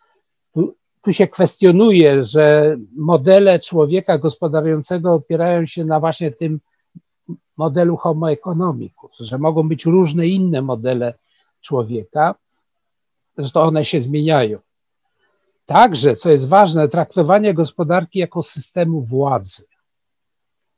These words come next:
i rozpatrywanie państwa i gospodarki jako komplementarne, niekiedy konkurencyjne źródła zachowań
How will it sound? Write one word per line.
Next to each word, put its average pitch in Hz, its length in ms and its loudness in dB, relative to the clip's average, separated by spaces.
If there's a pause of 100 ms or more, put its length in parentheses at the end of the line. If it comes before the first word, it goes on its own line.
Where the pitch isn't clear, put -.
(220)
i 160 120 0
rozpatrywanie 180 800 0
państwa 185 480 -2
i 156 80 0
gospodarki 160 640 -4
jako 160 260 -6
komplementarne, 165 1120 0
niekiedy 160 460 -6
konkurencyjne 170 1040 -2
źródła 147 520 -4 (280)
zachowań 135 540 -6